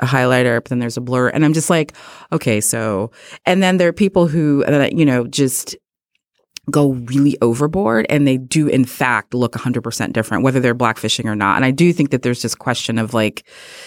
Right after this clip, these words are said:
this ins-, this, this over sort of use and, s-, you know, with filters and, like, really intensive levels of, like, makeup application to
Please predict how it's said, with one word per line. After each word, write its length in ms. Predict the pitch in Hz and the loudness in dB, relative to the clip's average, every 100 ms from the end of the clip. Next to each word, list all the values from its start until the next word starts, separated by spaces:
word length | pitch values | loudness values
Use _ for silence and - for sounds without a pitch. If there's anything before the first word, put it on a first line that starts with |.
| - - - _ - | -20 -20 -20 _ -2
this 180 | 165 | 0
ins-, 240 | 143 131 - | 2 0 -2
this, 240 | 156 - | -4 -4
this 200 | - 147 - | -6 -6 -2
over 760 | 165 160 170 151 147 139 127 - | 2 4 2 0 0 0 0 -4
sort 240 | - - 131 | -6 -2 0
of 140 | 127 | -2
use 580 | 127 123 135 127 127 - - | -4 0 2 2 0 -4 -2
and, 520 | 123 117 117 117 - | 0 2 0 0 -4
s-, 200 | - - - | -8 -10 -8
you 260 | - 151 | -4 2
know, 120 | 143 117 | 2 2
with 160 | 117 | -2
filters 720 | - 139 131 - 123 120 120 | -2 0 0 2 2 2 -2
and, 260 | - 117 117 | -2 0 0
like, 180 | 113 113 117 | 0 -2 -2
really 300 | 131 135 123 | 2 4 4
intensive 640 | 120 - - 123 - 120 | 2 -2 -2 -2 0 -2
levels 420 | 123 113 113 110 113 | 0 0 0 0 0
of, 280 | 110 - | -2 -4
like, 220 | - 113 - | -4 -2 0
makeup 340 | 120 117 - | 0 0 -2
application 800 | 104 110 113 - 110 - 107 113 | -2 -4 -8 -6 -4 -2 -2 -2
to 500 | - - 220 156 127 | -2 2 4 4 2